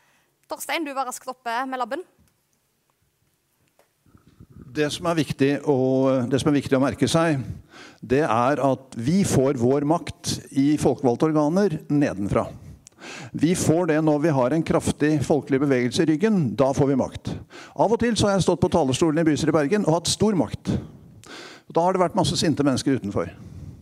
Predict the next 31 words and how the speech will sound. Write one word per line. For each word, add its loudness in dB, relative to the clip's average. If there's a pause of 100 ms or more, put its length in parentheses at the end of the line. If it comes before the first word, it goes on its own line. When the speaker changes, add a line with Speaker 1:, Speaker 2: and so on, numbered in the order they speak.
(540)
Speaker 2:
Eh, 0 (240)
det -8
er -2
veldig 0
viktig. -4 (1000)
Eh, 0
så 0 (180)
er 0 (160)
det, 2 (400)
og, 2
og 0
derfor 0
er 2
jeg, 2
eh, -4
eh, 0 (220)
altså -2
når, 0
når 2
vi 2
snakker 0
om -2
styrende 0
koalisjon, 2
så, 2 (240)
så 2
ringer 2
alarmklokkene 0
med 2
en 0
gang 0